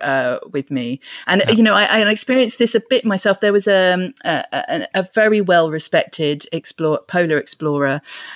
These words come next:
Speaker 1: who died during an expedition,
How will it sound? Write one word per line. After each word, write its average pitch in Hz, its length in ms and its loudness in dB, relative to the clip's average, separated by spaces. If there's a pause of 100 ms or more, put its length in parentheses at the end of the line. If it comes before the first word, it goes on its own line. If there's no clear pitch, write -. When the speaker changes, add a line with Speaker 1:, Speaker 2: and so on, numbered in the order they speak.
(160)
Speaker 1:
who 175 540 6
died 165 400 2 (100)
during 160 280 2
an 160 80 0
expedition, 143 800 0